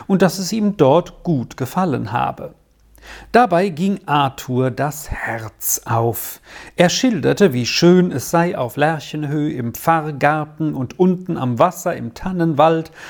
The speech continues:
bei der großen Fabrik, und dann kam er wieder zum Pfarrhaus zurück,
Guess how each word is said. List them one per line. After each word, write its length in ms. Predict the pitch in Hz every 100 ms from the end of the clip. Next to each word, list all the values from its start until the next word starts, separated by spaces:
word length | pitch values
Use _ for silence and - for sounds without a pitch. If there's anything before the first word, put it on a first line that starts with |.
| -
bei 80 | -
der 120 | 202
großen 400 | 156 160 208 208
Fabrik, 680 | - 156 139 139 226 233 - - -
und 160 | 170 175
dann 220 | 277 277
kam 260 | 202 233
er 220 | 226 196 175
wieder 240 | 180 185
zum 240 | - 185
Pfarrhaus 640 | 175 - 185 113 127 120 -
zurück, 460 | - 131 214 -